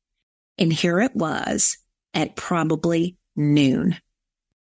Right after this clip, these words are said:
Jesus pushed past social barriers and didn't condemn her.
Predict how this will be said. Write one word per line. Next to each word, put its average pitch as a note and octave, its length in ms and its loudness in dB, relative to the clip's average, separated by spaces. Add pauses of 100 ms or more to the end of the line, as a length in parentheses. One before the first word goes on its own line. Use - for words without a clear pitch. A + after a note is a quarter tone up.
(460)
Jesus F3+ 400 4
pushed - 360 0
past F3 300 0
social F#3 320 2
barriers E3+ 640 0
and E3+ 120 2
didn't F3+ 280 4
condemn F3 420 2
her. E3+ 260 0